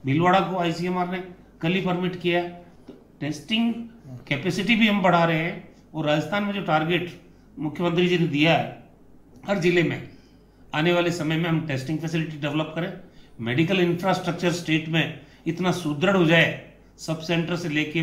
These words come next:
पीएससी, सीएससी, एसडीएच और district hospital और medical college से जुड़े हुए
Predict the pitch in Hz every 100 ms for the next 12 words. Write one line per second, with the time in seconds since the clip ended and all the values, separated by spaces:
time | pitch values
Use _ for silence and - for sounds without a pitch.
0 | 160 151 151 151 170 165 - 147 151 -
1 | 156 156 - - - - - - _ -
2 | - 160 151 156 165 165 - - 165 170
3 | 143 147 180 156 151 - 156 180 180 147
4 | 143 151 151 143 147 147 156 143 151